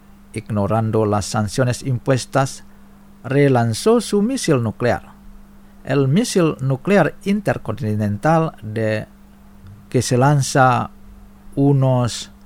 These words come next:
dos meses después del silencio de Pyongyang, como si prestara atención a la sanción internacional sobre los ensayos nucleares que se han llevado a cabo.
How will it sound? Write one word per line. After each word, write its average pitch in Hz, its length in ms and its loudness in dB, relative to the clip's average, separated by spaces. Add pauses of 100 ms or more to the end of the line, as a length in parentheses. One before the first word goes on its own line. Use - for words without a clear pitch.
(320)
dos 123 240 -2
meses 139 420 0
después 131 460 -2
del 127 180 0
silencio 151 540 4
de 120 100 2
Pyongyang, 135 600 2 (760)
como 127 360 2
si 190 340 -4 (200)
prestara 196 680 0
atención 127 640 -2 (120)
a 127 140 -2
la 123 140 0
sanción 170 600 -2
internacional 131 720 -2 (340)
sobre 123 380 0
los 113 260 -2
ensayos 143 480 -4
nucleares 123 800 -2 (840)
que 131 160 2
se - 200 -2
han 131 180 2
llevado 110 400 2
a 101 100 -4
cabo. 101 320 -2